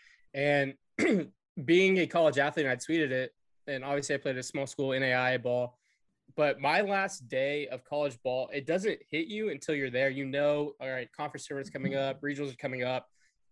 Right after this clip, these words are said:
gotta win, you win or go home. But when that moment happens, it sucks. Like, everything you worked for your entire life is now gone. Like Thanos snap, it's done. And to see that Mississippi State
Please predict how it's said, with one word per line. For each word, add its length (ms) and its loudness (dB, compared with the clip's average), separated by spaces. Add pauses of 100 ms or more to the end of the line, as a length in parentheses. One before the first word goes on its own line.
(140)
gotta 200 4
win, 520 2
you 120 -10
win 140 0
or 40 0
go 180 4
home. 320 0
But 160 -6 (220)
when 140 -2
that 200 0
moment 320 2
happens, 600 -4 (360)
it 160 -2
sucks. 800 -2 (160)
Like, 220 2
everything 420 2
you 100 0
worked 240 0
for 120 0
your 120 2
entire 200 0
life 140 0
is 100 -6
now 140 0
gone. 300 -4
Like 240 -10
Thanos 300 0
snap, 340 -10
it's 200 -16 (180)
done. 300 0 (580)
And 560 2 (240)
to 120 -2
see 440 -4
that 200 2
Mississippi 460 -6
State 480 0